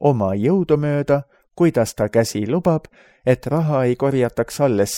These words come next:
siis, kui ma tulen." Ameerika piibliõpetajalt Vernon McGee'lt küsiti kord, miks ta ei õpeta kümnise maksmist. Küsija oli suure hobusefarmi omanik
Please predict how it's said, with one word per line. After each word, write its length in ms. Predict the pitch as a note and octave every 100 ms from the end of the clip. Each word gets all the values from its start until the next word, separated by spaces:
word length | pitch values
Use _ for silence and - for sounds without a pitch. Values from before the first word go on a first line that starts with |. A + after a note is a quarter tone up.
| -
siis, 320 | D#3+ D3 -
kui 160 | D#3
ma 140 | E3 E3+
tulen." 380 | D#3+ G2+ F#2+ - _ _ _ _ _ _ _ _ _ _ _ _ _ _ _ _ _ _ _ _ _ _ _ _ _ _ _ _ _ _
Ameerika 760 | C#3+ A#2+ A#2 E3+ C#3+ A2+ - G#2
piibliõpetajalt 1300 | D3 F3 E3 C3 B2 C#3+ C#3 B2 C3+ B2+ A#2+ A2 - C#3
Vernon 560 | B2+ E3+ C#3 A#2+ A2+ G#2
McGee'lt 840 | A2+ A2+ A2 C3 F3 C#3 B2+ - -
küsiti 500 | - D3 C3+ - A#2+
kord, 440 | - D3+ D3 C#3 - _
miks 360 | C#3+ F3+ E3 -
ta 200 | C3+ C3
ei 120 | C3
õpeta 340 | D#3 D#3+ - D3+
kümnise 480 | F#3+ B2+ F#2 G2 A2
maksmist. 720 | G2 - - G2 - - - _ _ _ _ _ _ - - _
Küsija 500 | E3+ E3 D#3+ B2 A#2+
oli 360 | A#2 A#2+ A2+ A2
suure 480 | - D#3+ F3+ C#3 G#2
hobusefarmi 920 | B2+ F3+ F3+ E3 D3 D#3+ D#3 C#3+ C3
omanik 600 | C#3+ D#3 C3 D3 - -